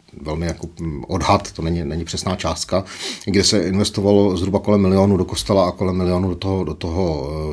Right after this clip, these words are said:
eh, kláštera, do té budovy ostatní. Samozřejmě na začátku bylo potřeba udělat nějaké práce typu střechy a tak dále, takže tam byly ty investice na začátku větší, ale potom se to postupovalo takhle, eh, řekněme, mm, dvacet let tímto způsobem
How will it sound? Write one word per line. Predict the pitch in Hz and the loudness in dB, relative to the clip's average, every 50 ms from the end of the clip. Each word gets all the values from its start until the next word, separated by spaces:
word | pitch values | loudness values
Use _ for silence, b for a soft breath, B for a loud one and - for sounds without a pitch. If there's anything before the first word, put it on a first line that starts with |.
| 73 71 65 | -6 -8 -10
eh, | 67 - _ _ _ _ - - | -14 -18 _ _ _ _ -12 -4
kláštera, | - 80 80 - - - 87 85 | -2 0 0 0 -2 -2 -2 -2
do | - | 0
té | 85 82 | -2 -2
budovy | 78 80 80 87 85 90 87 80 B B B B B B B B | -2 0 0 0 0 0 0 -2 B B B B B B B B
ostatní. | - - - - 101 107 113 117 113 117 113 113 B B | -8 -4 0 0 0 2 4 6 6 6 6 4 B B
Samozřejmě | B - 104 107 104 113 110 92 | B 4 4 6 6 6 4 4
na | 92 | 4
začátku | 92 98 - 98 98 95 - - 110 101 | 0 2 4 4 2 2 4 2 0 0
bylo | 82 85 98 98 90 | 2 0 0 0 0
potřeba | - - - - 98 | 0 -2 0 2 2
udělat | 95 85 82 92 92 87 | 2 2 0 -2 -2 0
nějaké | 90 87 85 - 101 | 0 -4 -2 -2 -4
práce | - 80 82 92 92 - - | -2 0 -2 -2 -2 -4 -6
typu | - 92 - - 98 90 82 78 | -6 -8 -6 -4 -2 -2 -2 -4
střechy | - - - 87 78 - - 73 | -4 -6 -4 -6 -6 -4 -6 -8
a | 76 | -6
tak | 85 87 85 | -6 -6 -6
dále, | 78 73 82 90 80 B B B B B | -4 -2 -2 -2 -2 B B B B B
takže | - 80 | -10 -8
tam | 78 87 85 82 | -4 -4 -2 -2
byly | 85 82 | -2 -2
ty | 80 85 80 | -2 -2 -4
investice | 78 80 78 80 - - 82 - 98 90 76 | -2 -2 -4 -6 -6 -6 -6 -4 -4 -4 -4
na | 78 | -4
začátku | 78 82 - 90 87 - - 110 | -6 -4 -2 -4 -4 -2 -2 0
větší, | 110 - - - - - 82 - B B B B B | 2 2 2 0 -4 -6 -6 -8 B B B B B
ale | - 101 | 0 2
potom | - 113 110 123 113 | 2 2 0 0 0
se | - 127 | 0 0
to | - - | -2 0
postupovalo | - 104 - - 117 107 110 120 117 110 | 0 0 -2 -2 0 4 6 6 6 6
takhle, | 101 107 - 123 117 110 | 4 4 4 4 4 4
eh, | 110 - - - - - - - 95 98 98 95 95 98 95 95 95 92 95 92 | 2 -6 -14 -16 -16 -10 -4 0 2 4 4 4 4 4 2 2 2 0 0 -2
řekněme, | 85 82 - 101 104 104 107 110 107 104 85 76 B B B B B B | -4 0 2 4 6 8 8 8 8 6 4 0 B B B B B B
mm, | 87 90 87 87 87 87 90 87 87 90 87 85 | -4 -2 -2 0 0 0 0 0 0 0 0 2
dvacet | 85 85 - - 117 110 - - | 2 2 2 2 0 0 2 4
let | 90 107 104 - - | 2 2 2 0 -6
tímto | - - 95 90 120 - | -4 -4 -2 0 0 0
způsobem | - - - 113 - 101 92 98 101 104 104 | -2 -4 -6 -4 -4 2 2 4 4 4 2